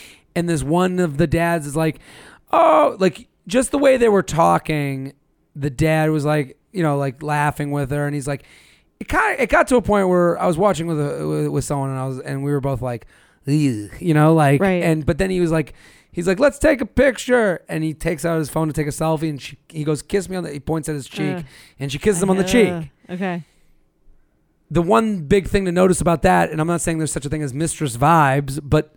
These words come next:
Speaker 1: the girl walked to him.
Speaker 2: Right. Well, he, didn't he call her over?
Speaker 1: He was like, "Hey," he kinda called her over, but I'm saying, I'm not blaming her. I'm
Speaker 2: Right.
Speaker 1: just saying he will never go to her.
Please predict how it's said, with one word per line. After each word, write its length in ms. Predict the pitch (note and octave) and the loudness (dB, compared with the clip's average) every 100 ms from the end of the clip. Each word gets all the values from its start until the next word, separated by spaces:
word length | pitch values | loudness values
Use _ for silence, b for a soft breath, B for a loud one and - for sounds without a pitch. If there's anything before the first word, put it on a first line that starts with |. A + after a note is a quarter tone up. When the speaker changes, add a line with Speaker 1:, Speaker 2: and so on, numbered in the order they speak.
| - | -8
Speaker 1:
the 120 | D3 | -6
girl 360 | A#2 F#3 A3 A3 | 0 2 4 4
walked 460 | F3 F#3 F3+ _ - | 4 2 2 _ -8
to 120 | B2+ | -6
him. 180 | C#3 - _ _ _ _ _ _ | -6 -8 _ _ _ _ _ _
Speaker 2:
Right. 380 | F#3 F3+ E3 - | -12 -10 -10 -8
Well, 120 | G#3+ | -4
he, 200 | G#3+ A3+ | -4 -4
didn't 180 | A3+ G#3 | -4 -4
he 40 | A3+ | -4
call 220 | G3+ F3+ | -4 -4
her 100 | F3 | -4
over? 300 | E3 F#3+ G3 _ _ _ _ | -4 -8 -10 _ _ _ _
Speaker 1:
He 160 | C#3 E3+ | 2 4
was 220 | F3+ E3+ | 4 4
like, 260 | F#3+ F#3+ E3+ | 4 4 4
"Hey," 1120 | F3+ C#4 E4 F#4+ F#4 F4+ E4 D4 B3 A3 F3+ | 4 6 4 4 2 4 6 6 6 4 4
he 120 | F#3 | 0
kinda 360 | - C4 D4+ C#4 | -2 0 0 0
called 280 | A#3 C4 B3+ | 2 4 4
her 100 | A#3+ | 4
over, 160 | B3 | 2
but 140 | G#3+ A#3 | 2 0
I'm 100 | A#3 | 0
saying, 240 | B3+ C4+ | 0 0
I'm 80 | A#3 B B | 0 B B
not 180 | C4+ A3+ | -2 2
blaming 380 | G#3+ A3 G#3 E3+ | 4 4 2 2
her. 60 | |
I'm 80 | E3 | 0
Speaker 2:
Right. 80 | F#3 | 0
Speaker 1:
just 140 | F3+ | 0
saying 320 | G3+ F#3 F3 - b b b | 2 2 2 -4 b b b
he 180 | - B3 | -2 -2
will 160 | C4 A3+ | 0 0
never 460 | G#3 A3 F#3 G#3 | 2 2 4 2
go 380 | E3 A#2+ F3 F3 | 2 2 2 4
to 120 | E3 | 0
her. 300 | A#2+ B2+ - | -4 -8 -8